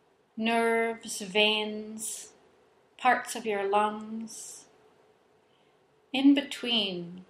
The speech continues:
and surrounding all these tissues is your connective tissue, the fascia, which is a very thin but very strong tissue.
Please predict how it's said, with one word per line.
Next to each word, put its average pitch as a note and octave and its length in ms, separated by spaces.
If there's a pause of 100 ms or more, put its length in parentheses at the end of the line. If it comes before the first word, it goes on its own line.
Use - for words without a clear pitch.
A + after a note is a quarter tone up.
(380)
and G#3 160
surrounding A3+ 800
all G#3+ 240
these A3+ 240
tissues F3 880 (320)
is A3 140
your G#3+ 160
connective A#3 640
tissue, - 460 (840)
the A3 80
fascia, - 640 (1800)
which A#3+ 160
is A3+ 100
a A#3+ 80
very C4 400
thin A3+ 440
but F#3 180
very G#3+ 240
strong G3 640
tissue. - 460